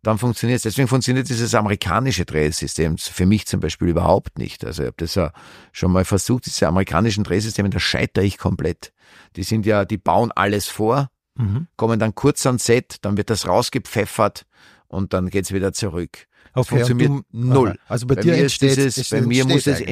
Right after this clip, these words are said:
Speaker 2: erst.
Speaker 1: entstehen.
Speaker 2: Ja,
Speaker 1: Ja.
Speaker 2: eben.
Speaker 1: Also für mich wäre ja der Autorenfilm eigentlich genau das Richtige.
Speaker 2: Mhm.
Speaker 1: Dieses komplette Entstehen lassen und, ja gut, als Autorenfilm ist es eigentlich auch falsch, weil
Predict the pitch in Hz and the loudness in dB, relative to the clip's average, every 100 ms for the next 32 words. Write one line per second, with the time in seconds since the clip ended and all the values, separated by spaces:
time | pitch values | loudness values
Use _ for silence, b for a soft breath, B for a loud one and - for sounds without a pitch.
0 | 123 78 - 131 85 67 - 117 120 87 | -4 -4 -4 -4 -4 -10 -6 -2 0 0
1 | 113 95 78 b b 107 92 104 120 123 | -2 -2 -10 b b -10 -8 -4 -4 -2
2 | 120 117 117 104 95 - 107 135 156 - | 0 2 2 2 0 2 4 4 2 0
3 | 123 117 98 101 104 - 98 95 95 - | -2 -2 -4 -4 -6 -4 -4 -4 -6 -8
4 | 92 - 78 - 62 b b 127 104 123 | -10 -10 -14 -10 -12 b b -2 0 -2
5 | 101 - 117 - 110 123 - 117 113 104 | -4 -4 -4 0 2 2 2 4 4 0
6 | b b b _ _ _ - 104 98 - | b b b _ _ _ -4 -2 -2 -2
7 | - 101 117 117 98 104 - 110 107 101 | 0 2 4 4 2 0 -2 -2 0 0
8 | 92 90 - 55 78 95 87 - - - | 0 -2 -6 -6 -2 0 -2 -4 -8 -6
9 | 73 85 87 85 - 82 - - - 92 | -4 -4 -2 -4 -4 -8 -6 -4 0 0
10 | 76 67 - 64 71 - | 0 -2 -2 -2 -2 -2